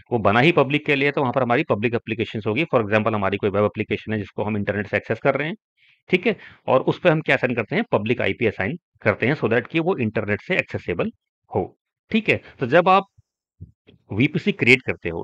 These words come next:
ठीक है, तो based on the number of availability domains you will select, मतलब जितने भी आप अवेलेबिलिटी डोमेन सेलेक्ट करोगे उसके accordingly अपने आप ही ये पब्लिक सबनेट और प्राइवेट सबनेट्स का ऑप्शन आपको दे देगा। ठीक है, for example मैंने कहा मैंने अगर दो अवेलेबिलिटी जोन्स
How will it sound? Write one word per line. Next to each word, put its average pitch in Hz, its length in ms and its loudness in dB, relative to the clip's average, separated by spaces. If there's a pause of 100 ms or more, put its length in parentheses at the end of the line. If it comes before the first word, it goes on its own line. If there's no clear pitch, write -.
ठीक 170 180 -2
है, 160 60 2
तो 135 120 -2
based 151 380 2 (100)
on 131 420 -2
the 143 140 2 (160)
number 123 360 0 (120)
of 156 140 4 (260)
availability 110 440 0
domains 107 380 0
you 113 140 -4
will 117 120 -2
select, 95 320 -4
मतलब 127 280 -4
जितने 110 280 -2
भी 139 140 0
आप 135 160 0 (100)
अवेलेबिलिटी 110 400 0
डोमेन 107 300 -2
सेलेक्ट 104 240 -6
करोगे 90 320 -4 (320)
उसके - 280 -4
accordingly 107 720 0
अपने 123 340 -2
आप 107 240 0
ही 113 60 -4
ये 143 260 0
पब्लिक 107 300 -2
सबनेट 104 420 -6
और 135 80 0
प्राइवेट 101 420 -2
सबनेट्स 101 380 -6
का 127 100 -6
ऑप्शन 104 360 -2
आपको 127 220 -6
दे 107 220 -2 (380)
देगा। 92 380 -4 (280)
ठीक 156 160 -2
है, 180 60 2
for 156 160 4
example 139 320 0
मैंने 131 200 0
कहा 131 140 0
मैंने 127 220 0
अगर 117 200 0
दो 117 140 4
अवेलेबिलिटी 113 440 2
जोन्स 104 240 -2